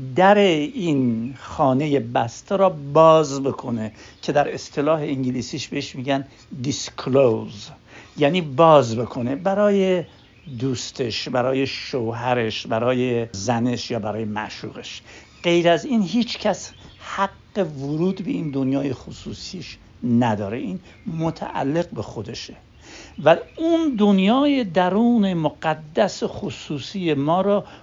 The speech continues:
پوست ما هست که کاور می‌کنه، یعنی پوشش می‌ده بهش. و اگر این پوست شکافته بشه،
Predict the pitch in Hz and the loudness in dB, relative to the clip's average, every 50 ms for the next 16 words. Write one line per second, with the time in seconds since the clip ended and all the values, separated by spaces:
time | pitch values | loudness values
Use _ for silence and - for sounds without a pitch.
0 | - _ - - - - - 240 220 - - - - - 214 165 156 170 175 143 | -20 _ -20 -18 -10 -4 -2 -2 -2 -2 -4 -6 -4 -2 -2 0 0 0 0 0
1 | 135 135 120 - - - 131 - - - - 123 113 131 135 120 113 110 98 - | 0 -2 -4 -4 -6 -8 -8 -8 -6 -4 -4 -2 0 2 2 2 2 0 -4 -4
2 | - 123 110 107 113 101 - - - - - - - 139 127 135 147 160 156 - | -6 -6 -6 -6 -6 -8 -12 -16 -20 -20 -10 -2 0 2 2 2 2 0 -2 -6
3 | - - - 147 117 - - 208 156 - - 110 104 101 98 107 95 98 104 - | -8 -8 -6 -6 -6 -2 -2 -2 -2 -2 -4 -6 -6 -4 -4 -4 -6 -6 -8 -10
4 | - - - - - - - - - - - - 156 160 180 190 208 233 254 247 | -12 -14 -18 -20 -20 -20 -20 -20 -20 -18 -6 0 0 2 2 4 2 4 4 2
5 | 233 247 - - 269 233 - - - - - - - - - 156 - - - 135 | 0 0 -4 -6 -6 -6 -6 -6 -8 -6 -6 -4 -4 -2 -2 -4 -2 0 0 2
6 | 127 113 - - - - - 208 202 175 147 117 101 - - - 113 123 131 160 | 2 2 0 -4 -10 -6 -2 -2 0 0 0 -2 -4 -4 -6 -6 -4 -4 -4 -4
7 | 165 | -4